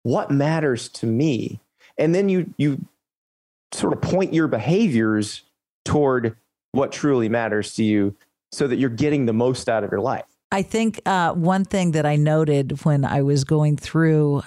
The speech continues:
Speaker 2: uh, the notes on, on the book is that y-, you say, or Trevor said, that it's important to be honest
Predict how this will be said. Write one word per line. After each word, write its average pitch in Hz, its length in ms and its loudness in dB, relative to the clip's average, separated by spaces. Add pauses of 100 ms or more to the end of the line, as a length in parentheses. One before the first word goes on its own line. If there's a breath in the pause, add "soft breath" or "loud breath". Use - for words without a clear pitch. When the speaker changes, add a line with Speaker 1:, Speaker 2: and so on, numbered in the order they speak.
Speaker 2:
uh, 139 320 0
the 151 140 0
notes 151 480 0
on, 135 400 0 (120)
on 139 180 2
the 139 60 0
book 143 280 -4
is 139 140 0
that - 260 -2 (380 loud breath)
y-, - 80 -8
you 156 420 2
say, 147 400 0
or 135 120 0
Trevor 147 280 -2
said, 131 380 0
that 123 340 0
it's - 180 -2
important 151 680 0
to 143 420 0 (180)
be 143 200 -2 (100)
honest 147 840 -2